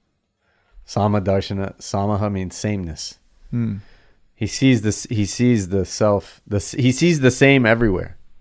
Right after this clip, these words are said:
Speaker 1: So this is the Gita. We're reading from the Bhagavad Gita, which is telling people, Krishna's convincing Arjuna to go into the battle and kill everybody <laughs> on the other side.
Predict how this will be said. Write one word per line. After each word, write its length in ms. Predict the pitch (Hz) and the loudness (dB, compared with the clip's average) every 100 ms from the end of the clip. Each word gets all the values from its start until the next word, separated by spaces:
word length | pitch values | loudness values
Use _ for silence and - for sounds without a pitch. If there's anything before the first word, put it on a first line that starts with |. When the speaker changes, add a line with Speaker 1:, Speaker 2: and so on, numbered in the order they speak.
| - - - _ _ - | -20 -20 -20 _ _ -6
Speaker 1:
So 400 | - 123 110 - _ _ 113 | 6 6 6 0 _ _ 0
this 240 | 123 175 | 2 4
is 80 | 190 | 4
the 100 | 151 | 2
Gita. 520 | 120 165 - 90 - | 2 -4 0 -2 -2
We're 200 | - 113 | -8 -6
reading 320 | 110 143 151 120 | -2 2 2 2
from 160 | 113 | 0
the 60 | 101 | 0
Bhagavad 460 | 92 95 87 90 85 | 0 0 -2 -6 -8
Gita, 360 | 82 - 60 - _ _ _ _ - | -10 -10 -12 -14 _ _ _ _ -6
which 320 | 113 - - | -6 -6 -4
is 300 | 127 101 - - - | -2 -2 -6 -16 -2
telling 400 | 117 127 143 120 | 2 4 4 2
people, 560 | 113 101 120 147 - _ _ _ - - | -2 0 -2 -2 -8 _ _ _ -20 -2
Krishna's 540 | - 131 147 151 135 | 0 2 2 0 -2
convincing 540 | - 117 101 120 127 107 | -2 0 2 2 0 2
Arjuna 420 | 101 110 107 101 | 2 2 0 -2
to 120 | - | -2
go 160 | 95 113 | 2 4
into 160 | 120 110 | 4 -2
the 80 | |
battle 440 | 95 98 101 107 - | 0 2 2 0 -6
and 180 | 104 90 | -12 -2
kill 280 | - 165 143 | 4 8 8
everybody 640 | 120 123 107 101 120 143 _ | 6 4 2 2 -2 -8 _
<laughs> 120 | _ | _
on 140 | 127 117 | -4 -2
the 60 | 117 | -2
other 180 | 113 117 | 0 -2
side. 320 | 110 107 | 0 0